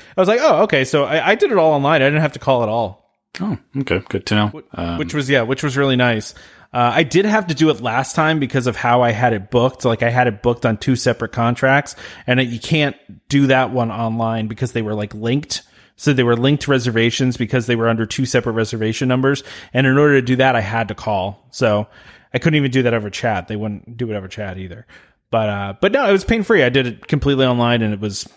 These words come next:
Speaker 1: took a se-, you know, took a minute. It was real, real easy. So, uh,
Speaker 2: Okay.
Speaker 1: it's unfortunate, but
Speaker 2: Yeah, well, so I, I guess to, to kinda dovetail onto that, I know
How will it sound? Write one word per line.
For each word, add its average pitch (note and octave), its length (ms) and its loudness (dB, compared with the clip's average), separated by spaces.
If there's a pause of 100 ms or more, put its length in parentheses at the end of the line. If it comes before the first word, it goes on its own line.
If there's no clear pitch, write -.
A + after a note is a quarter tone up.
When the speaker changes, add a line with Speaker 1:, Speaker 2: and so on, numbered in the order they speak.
Speaker 1:
took A2 120 -4
a F#2+ 60 -4
se-, - 240 -4
you A#2+ 100 0
know, G2 140 -6 (140)
took C3 140 -2
a B2 40 2
minute. A#2 320 0 (560)
It B2 100 0
was A2 200 -4 (160)
real, C3 220 4
real A2 220 2
easy. F#2 220 -6
So, F#2+ 260 -8 (600)
uh, A#2+ 140 -2
Speaker 2:
Okay. B2+ 160 -2
Speaker 1:
it's G#3+ 120 0
unfortunate, C#3+ 540 0
but A2 300 -2 (800)
Speaker 2:
Yeah, A#2 200 2
well, A2 340 0 (340)
so G#2 500 0
I, - 220 -4
I A#2+ 120 0
guess A2 260 0
to, F2+ 480 -2
to F2 200 -6
kinda E2+ 300 -6
dovetail D#2+ 500 -6
onto D2 280 -8
that, D#2 240 -6
I D2+ 80 -6
know D2 480 -6